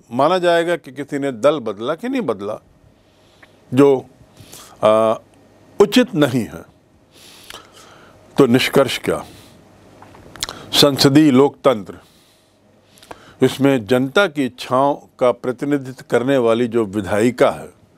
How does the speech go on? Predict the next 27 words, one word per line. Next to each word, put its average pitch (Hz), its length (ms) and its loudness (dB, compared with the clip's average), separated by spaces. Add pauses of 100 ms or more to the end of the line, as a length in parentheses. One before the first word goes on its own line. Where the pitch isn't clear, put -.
(400)
संसदीय 139 640 2
लोकतंत्र 123 640 0
में 127 320 -4
जनता 127 460 0
की 151 240 -4
इच्छाओं 135 680 -4
का 127 180 -4
प्रतिनिधित्व 151 720 -4
करने 127 240 0
वाली 113 280 0
विधायिका, 104 640 0 (520)
वो 127 240 4 (160)
बहुत 143 280 -4
शक्तिशाली - 760 -12
है। - 260 -20 (1800)
जो 170 100 6
पूरा 214 280 2
अध्याय 143 440 2
हमने 147 220 0
पढ़ा 98 320 -2
है, - 80 -12
उसमें 135 320 0
एक 165 200 2
बात 151 160 0
साफ - 360 -8
हो 85 80 -12
गई 92 120 -14